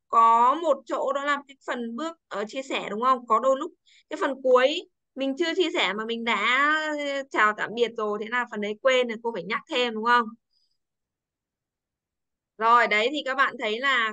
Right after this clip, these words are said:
cái phần thuyết trình của mình nó rất là đơn giản đúng không? Mình cứ trình bày theo những cái bước mà cô hướng dẫn. Thế bài của mình nó như thế nào thì mình cứ nói như vậy thôi lần lượt.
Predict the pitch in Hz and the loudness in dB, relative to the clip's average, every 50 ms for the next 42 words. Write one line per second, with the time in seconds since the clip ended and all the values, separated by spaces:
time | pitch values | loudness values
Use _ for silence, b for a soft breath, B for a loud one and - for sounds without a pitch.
0 | 208 _ _ - 269 - 320 269 254 247 311 311 - 349 262 220 208 220 240 233 | -6 _ _ -10 -8 -6 -6 -8 -6 -8 -10 -4 -4 -4 -4 -2 -4 -2 -2 -2
1 | 226 233 247 247 311 320 311 262 262 262 262 247 269 247 208 185 185 196 214 226 | -2 -2 -4 -2 0 -2 0 0 0 0 0 2 2 2 2 2 -2 -6 -6 -2
2 | 247 262 262 262 254 247 240 233 233 294 302 - 330 254 240 233 240 226 220 220 | 0 0 0 0 -4 -10 -10 -8 -8 -10 -6 -6 -6 -6 -2 0 0 2 2 0
3 | 220 - _ _ 294 285 285 277 269 269 269 277 294 269 - 320 339 349 _ - | -2 -4 _ _ -6 -2 0 0 0 0 -2 -4 -6 -6 -8 -10 -14 -16 _ -6
4 | 262 254 247 247 262 285 311 302 339 370 392 392 381 302 254 233 240 269 277 254 | -6 -4 -4 -6 -6 -8 -6 -4 -4 -4 -4 -6 -8 -10 -8 -4 -2 -2 -2 -2
5 | 254 262 269 240 262 349 427 _ _ _ _ _ _ _ _ _ 269 269 269 277 | -4 -4 -6 -6 -6 -12 -16 _ _ _ _ _ _ _ _ _ -4 -4 2 4
6 | 285 277 262 254 220 214 220 247 247 247 240 262 269 285 294 320 277 262 277 269 | 6 6 6 4 0 -4 -2 -2 -4 -2 -4 -6 -6 -6 -6 -6 -4 -2 0 0
7 | 254 240 240 240 240 233 247 277 277 269 254 254 277 285 294 277 294 269 285 - | -2 -2 -4 -10 -10 -10 -10 -6 -6 -4 -4 -4 -4 -6 -6 -6 -6 -6 -6 -6
8 | - 269 269 269 247 233 233 233 240 233 | -6 -4 -4 -4 -4 -6 -6 -6 -6 -6